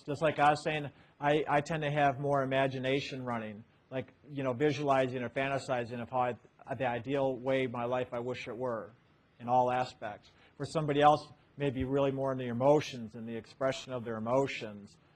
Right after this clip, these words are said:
rather than, you know, imagination, where somebody else may be more of the mind and figuring things out. Like, like I was saying, engineers or architects are, you know, great examples of that. And the etheric level is, is the unconscious, which is another level of the mind. It's the unconscious mind.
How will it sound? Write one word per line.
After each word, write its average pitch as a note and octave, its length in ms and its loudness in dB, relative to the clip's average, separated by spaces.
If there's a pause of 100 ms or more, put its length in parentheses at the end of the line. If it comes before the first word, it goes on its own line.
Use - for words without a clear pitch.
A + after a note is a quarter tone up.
(180)
rather B2+ 300 2
than, A2+ 400 -2
you B2+ 80 -6
know, A#2 140 -4
imagination, A#2+ 800 -4
where A2+ 80 -10
somebody B2 280 -4
else C#3 260 6
may B2+ 100 -4
be A2+ 140 -8
more B2 220 -2
of A2+ 80 -4
the A2 60 -6
mind A#2+ 580 -2 (400)
and A#2+ 140 -12
figuring C3 440 -2
things A#2+ 300 -6
out. B2 400 2
Like, A2 260 -4
like B2+ 200 -4
I C3 40 -2
was - 120 -6
saying, C#3 180 -4
engineers B2+ 680 -6
or G#2+ 80 -8
architects B2 720 -6
are, G#2+ 180 -10 (420)
you C3 80 -12
know, A#2+ 120 -2
great B2 260 0
examples A#2+ 640 -6
of G#2+ 100 -10
that. G2+ 320 -8 (640)
And C3+ 320 -2
the C3 120 -4
etheric F#3 400 2
level B2+ 400 2
is, A2 160 -8 (100)
is B2+ 160 -10
the C3 100 -6
unconscious, C3 720 -4
which D3+ 160 -4
is C3+ 140 -2
another E3 320 4
level C3+ 340 6
of A#2 60 -6
the A#2+ 100 -4
mind. A#2 460 -2
It's G#2 140 -16
the A#2 120 -10
unconscious A#2+ 720 -10
mind. G#2 280 -14